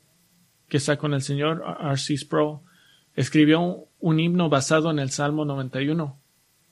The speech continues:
Y es mi, mi himno favorito en nuestro himnario.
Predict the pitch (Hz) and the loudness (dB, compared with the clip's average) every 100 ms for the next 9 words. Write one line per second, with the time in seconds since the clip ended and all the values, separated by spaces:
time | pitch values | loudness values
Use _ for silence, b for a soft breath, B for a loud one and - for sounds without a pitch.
0 | _ _ _ _ _ _ _ - 143 143 | _ _ _ _ _ _ _ -4 -4 -2
1 | 156 143 - _ _ _ _ 165 139 139 | -4 -6 -10 _ _ _ _ -2 0 2
2 | 147 151 139 139 127 131 151 151 135 127 | 2 2 0 -2 -2 0 0 -2 -6 -6
3 | 127 127 123 131 139 127 | -8 -6 -4 -4 -4 -6